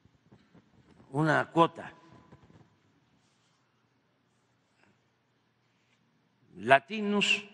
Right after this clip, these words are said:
no sé si es del Universal, pero ese tengo las pruebas de que recibía dinero de farmacéuticas, no farmacéuticas,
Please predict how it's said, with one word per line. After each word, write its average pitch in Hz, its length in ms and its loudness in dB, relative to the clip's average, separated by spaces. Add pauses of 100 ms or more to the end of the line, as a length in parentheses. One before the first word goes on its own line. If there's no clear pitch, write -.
(1200)
no 127 100 -10
sé 143 160 -2
si 139 200 0
es 135 120 -2
del 120 180 -8
Universal, 110 600 -2 (520)
pero 135 160 0
ese 190 240 -2 (520)
tengo 165 300 -2
las 113 180 -8
pruebas 170 420 -4 (320)
de 117 120 -2
que 117 120 -6
recibía 117 540 0
dinero 110 420 -8 (2250)
de 170 720 -2
farmacéuticas, 110 1040 -6
no 175 180 -2
farmacéuticas, - 960 -12